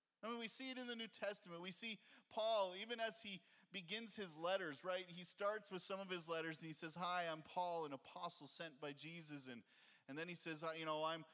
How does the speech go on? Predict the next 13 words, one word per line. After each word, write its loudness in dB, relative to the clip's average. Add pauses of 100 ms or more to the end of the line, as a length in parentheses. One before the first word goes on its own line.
(140)
I'm 0
Paul, 4
a 2
bondservant 2
of -2
Christ." 0
And -6
then 0
by 2
the -4
end, 0
he -2
says, -4